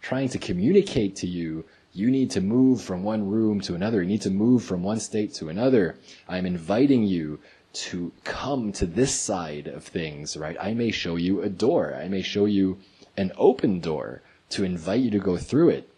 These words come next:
Or if I'm trying to show you that you're blocked in, in some journey that you need to continue in, I may show you a closed door, communicating you need to open this door. There's something you need to do. You need to grab the handle.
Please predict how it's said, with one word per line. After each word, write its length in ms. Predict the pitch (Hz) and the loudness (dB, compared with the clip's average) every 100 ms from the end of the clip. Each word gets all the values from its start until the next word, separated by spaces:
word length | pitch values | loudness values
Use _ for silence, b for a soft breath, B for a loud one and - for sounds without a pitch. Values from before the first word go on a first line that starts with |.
| _ _ - - | _ _ -12 2
Or 260 | 107 151 | 6 8
if 180 | 120 - | 6 4
I'm 300 | 101 90 87 - | -2 -2 -6 -8
trying 360 | - 117 120 | -4 -2 -2
to 100 | 98 | -4
show 360 | 90 - 123 156 | -4 0 4 6
you 220 | 131 95 | 6 4
that 140 | 87 78 | 0 -4
you're 160 | 82 | -6
blocked 720 | 76 85 110 156 - - - - - | -6 -4 -2 0 -4 -8 -18 -12 -4
in, 280 | 101 90 92 | -2 -2 -4
in 260 | 92 90 | -6 -6
some 340 | - 117 104 92 | -2 0 0 0
journey 400 | 87 101 120 101 | 0 0 2 2
that 120 | 92 | 0
you 200 | 85 85 | -4 -6
need 640 | 90 107 - - 196 - B B _ | -2 0 2 2 0 -2 B B _
to 160 | - 98 | -12 -12
continue 640 | - 90 - 117 135 139 | -8 -8 -2 0 4 6
in, 320 | 127 147 180 202 - | 6 4 -4 -8 -8
I 160 | 87 90 | -6 0
may 140 | 98 | 0
show 240 | - 92 | 0 2
you 160 | 95 101 | 4 4
a 60 | 90 | 2
closed 520 | - 110 175 160 92 | 0 2 2 2 -4
door, 400 | 82 60 - - - - | -6 -6 -10 -16 -20 -2
communicating 800 | 101 104 110 - 101 95 92 90 | 2 2 4 6 6 6 4 0
you 220 | 92 95 | -4 -2
need 260 | 104 117 101 | 0 0 0
to 120 | 101 | -4
open 440 | - 151 175 110 85 | 2 2 4 2 2
this 200 | 78 - | -4 -8
door. 300 | 78 71 69 | -6 -6 -6
There's 200 | 82 82 | -4 -4
something 340 | 120 107 95 | -4 -4 -4
you 260 | 87 101 180 | -2 0 2
need 200 | 147 92 | 2 0
to 100 | 85 | -4
do. 160 | 78 | -10
You 220 | 69 80 123 | -6 0 2
need 180 | 131 | 2
to 80 | 113 | 0
grab 400 | 85 90 107 113 | 0 2 2 2
the 100 | 98 | -2
handle. 600 | - 123 151 101 71 - | -2 0 0 0 -2 -6